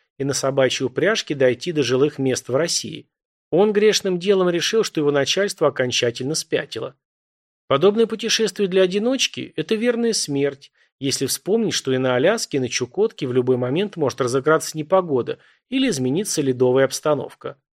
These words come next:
Но, к его вящему удивлению, начальство оказалось здоровым, адекватным и даже трезвым.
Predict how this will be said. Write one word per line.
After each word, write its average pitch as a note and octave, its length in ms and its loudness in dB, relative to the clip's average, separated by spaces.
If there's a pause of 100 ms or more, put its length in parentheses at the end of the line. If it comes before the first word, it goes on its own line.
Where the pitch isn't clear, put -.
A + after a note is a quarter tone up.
(640)
Но, C3+ 180 0
к C3+ 80 -14
его C3+ 200 4
вящему C3 480 2
удивлению, C3+ 500 0
начальство C3+ 500 -2
оказалось C3+ 420 0
здоровым, E3 560 0
адекватным D3 760 0
и - 20 2
даже A#2 280 -2
трезвым. B2+ 580 -4